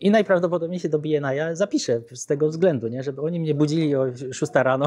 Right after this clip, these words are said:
<laughs> we wtorek, żebym spotkał ludzi, pogadał, wyluzował się, tak? Żebym wyszedł z tego swojego takiego, bo, bo jednak ja jestem techniczną osobą bardzo, nie? Jestem bar-, bardzo łatwo wpadam w takie,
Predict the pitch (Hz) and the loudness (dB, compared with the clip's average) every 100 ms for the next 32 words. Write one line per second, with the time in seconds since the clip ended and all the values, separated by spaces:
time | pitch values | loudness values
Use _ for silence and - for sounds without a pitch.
0 | 123 - 135 - 120 143 - - - - | 0 -2 -4 -4 -4 -4 -6 -10 -20 -8
1 | 156 - 175 - 117 127 127 123 123 123 | -6 -2 -2 0 0 0 -2 -4 0 2
2 | 120 117 113 _ _ _ _ 185 135 123 | 2 -4 -8 _ _ _ _ 0 2 2
3 | 120 117 127 123 - 120 127 127 151 151 | 2 -2 -6 -12 -12 -12 -8 -2 -2 -4
4 | - - 139 - 143 131 131 135 135 135 | -6 -2 0 2 0 0 -2 -4 -6 -8
5 | - _ - 143 - 143 160 180 - _ | -10 _ -8 -4 -2 0 2 0 -6 _
6 | _ _ - - - 151 185 - 165 214 | _ _ -20 -14 -2 -2 0 -4 -4 -4
7 | - 135 120 131 117 113 101 104 143 135 | -2 -4 -4 -6 -4 -4 -6 -12 -10 -12
8 | 131 147 135 143 139 165 156 160 - 143 | -10 -4 -4 -4 -4 -2 0 0 -2 -4
9 | - 147 143 - 139 143 135 127 | -2 -4 -6 -8 -6 -4 -4 -8